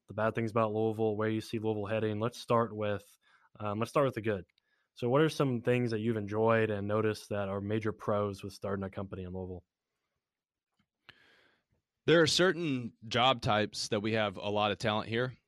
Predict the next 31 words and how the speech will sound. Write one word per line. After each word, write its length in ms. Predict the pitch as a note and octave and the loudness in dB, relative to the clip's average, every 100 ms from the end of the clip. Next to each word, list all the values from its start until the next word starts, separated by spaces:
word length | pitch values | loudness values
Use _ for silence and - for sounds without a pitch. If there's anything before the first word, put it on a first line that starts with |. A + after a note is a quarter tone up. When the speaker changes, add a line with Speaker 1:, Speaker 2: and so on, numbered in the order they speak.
| A2+ | -4
Speaker 2:
Um, 240 | G#2+ G2 | -2 -2
I, 160 | F2 A2+ | 0 0
I 100 | A#2 | 0
think 180 | A2+ A#2+ | -2 -2
there's 180 | A#2 F#2 | -2 0
no 140 | G#2+ | -2
shortage 440 | G#2+ B2 A#2 A2+ G#2 | 0 2 2 2 2
of 220 | G#2+ G2 - - | 2 0 -6 -8
founders 420 | - A2 A#2+ A#2+ - | 0 2 2 0 0
here. 280 | A2 A2+ - | 0 0 -2
I 60 | |
think 160 | G#2+ A2+ | -6 0
there 80 | A2 | 2
are 20 | |
a 40 | |
lot 180 | G#2 G#2+ | 2 2
of 80 | G2 | 2
good 100 | G#2+ | 2
ideas. 400 | A2 G2 G#2 G#2+ | 2 2 0 0
I 60 | |
mean, 100 | A2 | -2
I 80 | A2 | 0
know 140 | A2+ A2+ | 2 4
we 80 | |
don't 160 | A2 G#2 | 4 4
have 160 | G#2+ G2+ | 0 0
the 80 | |
community 420 | G#2 A2+ G#2+ G#2 G2+ | -4 -2 -2 2 2
that 100 | G2 | 2
others 360 | G#2 A2 G#2 | 0 -2 -4
do. 260 | A2 G#2 | -2 0